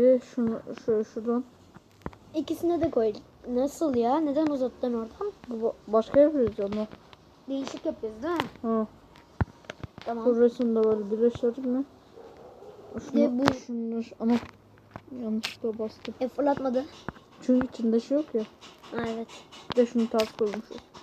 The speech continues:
Speaker 2: Neden düz dursa olmaz mı? Yan dursa falan olmaz mı?
Speaker 1: Olmaz. Yanlış yöne gider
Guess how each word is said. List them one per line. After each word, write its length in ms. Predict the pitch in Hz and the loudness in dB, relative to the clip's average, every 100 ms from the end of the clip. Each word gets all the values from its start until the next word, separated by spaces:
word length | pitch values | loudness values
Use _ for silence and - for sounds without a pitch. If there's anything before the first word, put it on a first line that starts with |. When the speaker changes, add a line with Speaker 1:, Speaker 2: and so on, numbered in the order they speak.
| - | -2
Speaker 2:
Neden 300 | 269 370 381 | 4 4 4
düz 260 | 320 240 247 | 2 0 -4
dursa 260 | 240 - | -4 -2
olmaz 300 | 262 311 381 | 0 0 -2
mı? 160 | 240 220 208 - - - - 233 233 | -4 -6 -8 -10 -10 -12 -10 -6 0
Yan 260 | 247 254 | 0 0
dursa 300 | 247 226 240 | -4 -2 -4
falan 240 | 220 247 233 | -2 -2 0
olmaz 280 | 247 330 240 | 0 0 0
mı? 120 | 208 - - _ _ - | 0 -2 -2 _ _ -10
Speaker 1:
Olmaz. 280 | 208 214 214 - - - - - - - - - | -6 -4 -4 -6 -16 -16 -18 -18 -20 -14 -12 -4
Yanlış 360 | 214 220 220 - | 0 2 0 -2
yöne 180 | 196 190 | -2 -2
gider 260 | 185 185 | 2 2